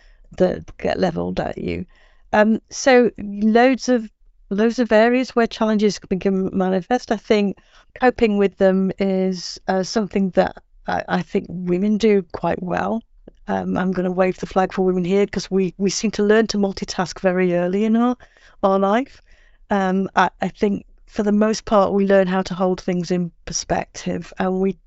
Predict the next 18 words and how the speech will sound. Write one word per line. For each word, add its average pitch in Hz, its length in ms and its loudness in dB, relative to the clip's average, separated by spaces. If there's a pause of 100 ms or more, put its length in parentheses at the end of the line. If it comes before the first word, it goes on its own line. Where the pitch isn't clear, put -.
(280)
do 190 280 -4
have 175 300 -2
a 175 60 -2
tendency 175 480 -4
to - 100 -12
be 185 100 -4
quite 185 380 -6 (340)
chatty 185 460 -2
and 175 100 -2
collaborative, 175 760 -6
which 185 300 -4
enables 190 640 -2
us, - 360 -10
I 180 60 -6
think, 190 320 -4
to - 100 -10
draw 180 360 -2
out 180 300 -6